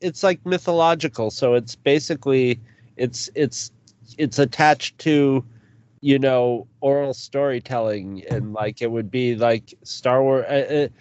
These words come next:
uh, I, well, I can't remember. There was a dragon movie, where, you know, where the dra-, where a post-apocalyptic movie where there were dragons,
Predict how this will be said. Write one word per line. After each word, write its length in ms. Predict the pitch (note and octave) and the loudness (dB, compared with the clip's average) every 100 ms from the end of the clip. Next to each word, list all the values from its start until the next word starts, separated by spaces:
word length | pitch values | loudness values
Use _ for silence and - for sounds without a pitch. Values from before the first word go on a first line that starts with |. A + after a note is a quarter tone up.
| _ _ - | _ _ -12
uh, 40 | - | -8
I, 40 | B2 | -6
well, 280 | F#3+ - - | -2 -2 -2
I 140 | A2+ C3 | -6 -6
can't 320 | - D#3+ C#3 | -8 -6 -4
remember. 320 | D#3+ D3+ B2+ | -2 -2 0
There 140 | C#3 D3+ | 0 2
was 160 | C#3 | 2
a 80 | C#3+ | 0
dragon 680 | A#2+ A2+ D3 D3+ D3+ C#3+ A#2+ | -2 2 4 4 2 -4 -4
movie, 440 | B2 A2+ G#2+ F#2 - _ _ _ - | -6 -6 -8 -10 -14 _ _ _ -12
where, 120 | B2+ | -8
you 220 | C#3 C3 | -4 -2
know, 120 | B2 | 0
where 140 | A#2+ A#2+ | 0 -2
the 120 | A#2+ | -4
dra-, 340 | A2 B2+ C3+ C3 | -2 2 2 0
where 480 | C#3+ B2+ B2+ A#2+ A2+ C#3+ | -2 0 0 0 -4 -6
a 120 | B2+ | -6
post-apocalyptic 1300 | - D3+ C#3 - C#3+ C#3 C3+ C#3 C3+ B2+ - A#2 | -4 -4 -4 -4 -4 0 0 0 -2 -2 -4 -4
movie 320 | B2+ B2 C3 A#2 | -4 -2 0 2
where 260 | A#2 A#2 | 2 2
there 160 | A2 A#2 | 0 0
were 160 | A2+ | 0
dragons, 880 | G#2 A#2 A#2+ A#2+ A2+ G2 F#2+ F#2 - | -2 0 2 2 -2 -6 -10 -12 -16